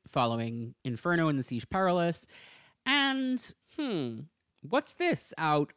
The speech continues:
in the astral plane that Cerebro has suddenly ping ping picked up? It's the Shadow King. Forge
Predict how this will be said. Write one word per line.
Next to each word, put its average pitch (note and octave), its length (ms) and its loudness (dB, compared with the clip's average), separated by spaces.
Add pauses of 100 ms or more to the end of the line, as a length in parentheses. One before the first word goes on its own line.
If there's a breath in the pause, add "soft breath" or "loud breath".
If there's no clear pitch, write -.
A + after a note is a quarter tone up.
(100)
in D#3+ 120 -4
the D3 120 2
astral D3 380 0
plane C#3+ 600 -2
that B2 180 -4
Cerebro D3 480 2
has C3+ 180 0
suddenly B2 500 0 (140)
ping C#4+ 200 2
ping B3+ 320 0
picked - 300 -4
up? E3+ 260 2 (480 soft breath)
It's A#3 500 -2
the E3+ 120 0
Shadow C3 440 2
King. D#2 500 -10
Forge E3 840 0